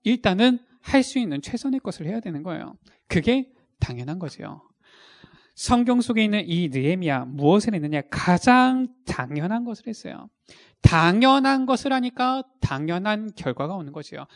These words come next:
가장 당연한 건 무엇을 해야 되느냐? 이겁니다.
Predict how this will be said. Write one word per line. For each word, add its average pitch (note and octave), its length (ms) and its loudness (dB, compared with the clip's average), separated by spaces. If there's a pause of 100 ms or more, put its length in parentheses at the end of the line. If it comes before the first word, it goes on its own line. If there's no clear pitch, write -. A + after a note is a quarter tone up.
가장 A3+ 440 2
당연한 F3 380 0
건 D3 120 -4
무엇을 C3+ 400 -6
해야 A3 120 -2
되느냐? C#3+ 560 -10 (1900)
이겁니다. C#3+ 500 -10